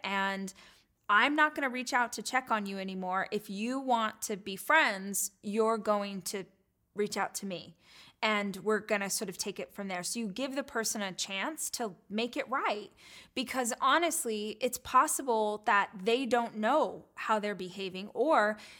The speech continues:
maybe they've never seen a healthy relationship modeled, so they're not even sure how you're supposed to be friends with someone. They're just kind of doing what they've always seen or maybe what they were taught.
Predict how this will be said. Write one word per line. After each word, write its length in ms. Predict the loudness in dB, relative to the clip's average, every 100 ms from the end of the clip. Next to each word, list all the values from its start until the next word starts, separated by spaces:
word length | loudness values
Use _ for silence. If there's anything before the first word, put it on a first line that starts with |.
| -2
maybe 340 | 2 4 4
they've 220 | 2 0
never 380 | 2 4 4 2
seen 500 | 2 0 -4 -4 -6 -4
a 60 |
healthy 460 | -4 0 0 0 -4
relationship 640 | -4 -4 -4 -6 -6 -6
modeled, 440 | -2 4 4 4 -2
so 140 | -2
they're 160 | -2 0
not 280 | 2 2 0
even 320 | -6 -6 -6
sure 640 | -4 -2 0 0 0 -2 -6 -18 -14
how 640 | -2 6 8 8 6 0 -6 -4
you're 160 | -2
supposed 500 | 0 -2 0 2 4
to 80 | 2
be 120 | -4
friends 340 | -6 -8 -8 -8
with 100 | -6
someone. 480 | -4 -4 -6 -6 -2
They're 160 | -2
just 240 | -2 -4 -2
kind 180 | -2
of 140 | -2 -4
doing 320 | -2 -2 -2
what 180 | -4 -2
they've 200 | -4 -2 0
always 340 | 0 -2 -4
seen 320 | -4 -4 -2
or 100 | 0
maybe 240 | 0 -4 -4
what 220 | -6 -6
they 100 | -8
were 140 | -8
taught. 380 | -12 -10 -8 -10